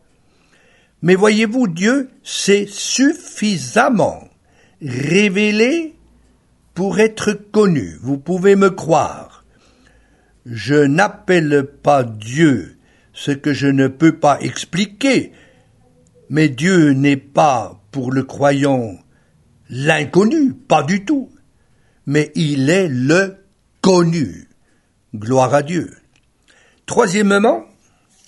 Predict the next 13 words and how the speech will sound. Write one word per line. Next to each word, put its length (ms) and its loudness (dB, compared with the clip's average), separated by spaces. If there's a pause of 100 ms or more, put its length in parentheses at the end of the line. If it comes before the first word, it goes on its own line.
(120)
il 100 -6
y 40 0
en 80 2
a 100 2
qui 180 -4
disent, « 500 -2 (580)
Voyez-vous, 520 0
je 120 0
ne 140 0
crois 280 -2
pas 180 0
parce 380 -2
que 360 0